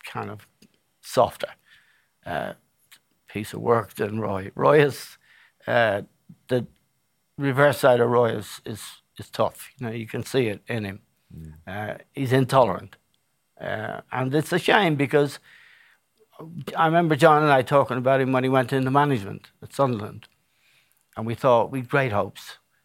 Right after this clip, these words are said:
Speaker 1: 'cause we thought he really was some leader, you know, as a player, and he was. He was a great, great, great player. But it never happened 'cause of his intolerance with players. And you could see that when he was manager of the Irish team,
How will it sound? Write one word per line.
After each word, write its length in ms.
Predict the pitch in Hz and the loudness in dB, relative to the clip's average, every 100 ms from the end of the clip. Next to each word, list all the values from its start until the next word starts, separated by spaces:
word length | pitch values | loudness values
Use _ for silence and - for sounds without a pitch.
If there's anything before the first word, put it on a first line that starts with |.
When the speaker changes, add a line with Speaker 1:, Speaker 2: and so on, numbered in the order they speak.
| _ | _
Speaker 1:
'cause 160 | - 127 | -10 -8
we 60 | 127 | 0
thought 220 | 165 170 | 4 4
he 100 | 147 | 4
really 500 | 127 127 135 117 101 _ _ - _ _ - | 0 0 -2 -2 -8 _ _ -20 _ _ -10
was 180 | 120 - | -10 -2
some 280 | 143 131 123 | -2 0 0
leader, 380 | 120 95 - _ | -2 -4 -12 _
you 100 | - | -10
know, 240 | 110 85 92 | -8 -8 -8
as 160 | - 101 | -8 -8
a 40 | |
player, 300 | 92 113 101 | -2 0 0
and 160 | 95 101 | -2 -4
he 60 | 107 | -6
was. 380 | 110 113 92 | 0 0 -2
He 60 | - | -10
was 140 | - - | -20 -20
a 100 | - | -16
great, 360 | - 135 127 113 | -2 2 2 0
great, 300 | _ 98 107 _ _ | _ -6 -6 _ _
great 280 | 101 95 82 | -8 -8 -10
player. 340 | - 95 95 _ _ _ _ _ _ _ _ _ | -14 -14 -14 _ _ _ _ _ _ _ _ _
But 140 | 131 | -2
it 140 | 131 - | -2 -4
never 280 | 135 143 127 | 0 2 2
happened 400 | 123 127 131 117 | 2 2 0 -4
'cause 240 | 135 123 | -2 0
of 140 | 131 120 | 0 0
his 260 | 131 127 | -2 -2
intolerance 760 | 131 117 120 143 131 117 87 - | -4 -4 2 4 4 0 -4 -12
with 160 | - - | -16 -6
players. 260 | - 120 117 | -2 -2 0
And 80 | |
you 60 | 160 | 0
could 180 | - - | 0 -2
see 120 | 175 | 2
that 200 | 151 143 | 4 4
when 120 | 151 143 | 2 0
he 60 | |
was 160 | 143 135 | -2 0
manager 380 | 143 143 131 131 | 0 0 -2 -2
of 40 | |
the 60 | 131 | 2
Irish 280 | 147 170 131 | 2 2 -6
team, 300 | - 90 | -10 -12